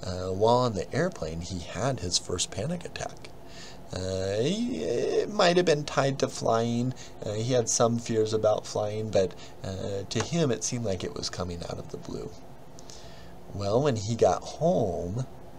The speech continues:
he was so worried that he was gonna have another panic attack, so worried that he'd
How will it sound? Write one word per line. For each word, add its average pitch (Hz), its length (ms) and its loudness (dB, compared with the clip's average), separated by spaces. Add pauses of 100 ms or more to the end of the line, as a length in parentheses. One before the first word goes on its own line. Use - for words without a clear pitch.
(760)
he 104 300 -2
was 95 160 2
so 139 340 6
worried 127 640 4
that - 200 0
he 101 120 -4
was 95 160 -4
gonna 98 220 -2
have 95 160 0
another 117 340 4
panic 85 380 -4
attack, - 320 -2
so 110 120 6
worried 110 340 10
that 90 120 8
he'd 90 140 -4